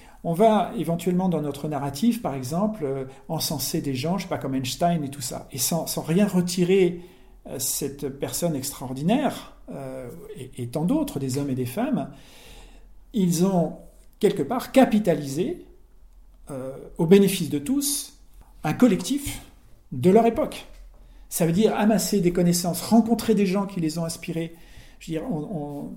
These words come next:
on oublie dans les narratifs simplifiés qu'on fait après, les personnes extraordinaires que ces gens-là ont pu rencontrer, qui ont pu les inspirer, qui ont fait le, le déclic, la main tendue,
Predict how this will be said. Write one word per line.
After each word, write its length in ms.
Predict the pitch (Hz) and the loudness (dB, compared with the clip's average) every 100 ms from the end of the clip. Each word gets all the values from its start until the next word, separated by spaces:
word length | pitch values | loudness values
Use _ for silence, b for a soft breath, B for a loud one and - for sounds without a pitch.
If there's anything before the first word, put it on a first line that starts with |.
| - | -6
on 180 | 160 170 | 4 4
oublie 520 | 180 190 220 175 - | 6 4 4 4 -2
dans 200 | 135 143 | -6 -4
les 100 | 147 | 0
narratifs 380 | 160 170 175 175 | 0 0 0 -2
simplifiés 560 | - 180 175 - 175 170 | 0 0 0 -2 -2 -4
qu'on 140 | 143 | -8
fait 400 | 123 160 143 - | -6 -6 -6 -6
après, 480 | 139 127 - 302 - b b b b b b 160 | -8 -6 -4 -4 -4 b b b b b b -6
les 360 | 147 156 151 | 2 4 4
personnes 480 | 151 - 175 - 190 | 0 -4 -2 2 4
extraordinaires 800 | 208 - - 180 165 165 214 277 | 4 4 2 2 4 2 2 2
que 100 | 190 | -2
ces 140 | 170 143 | -2 -2
gens-là 340 | 143 147 180 | -2 0 0
ont 60 | 170 | -2
pu 220 | - 147 | -4 -4
rencontrer, 680 | 156 - 147 - 165 190 | -4 -4 -8 -4 0 0
qui 160 | 240 170 | 0 -4
ont 80 | 131 | -6
pu 160 | - | -4
les 180 | 151 143 | -2 0
inspirer, 600 | 151 - 160 143 151 240 | -2 -4 -6 -2 -2 -2
qui 120 | - | -4
ont 60 | 156 | -6
fait 180 | - 165 | -2 0
le, 200 | 156 151 B B | 0 -4 B B
le 140 | - 156 | -2 0
déclic, 560 | 156 - 165 208 240 | 0 -2 -2 0 0
la 100 | 151 | -2
main 160 | 147 156 | -4 -4
tendue, 400 | 160 143 202 | -4 -2 0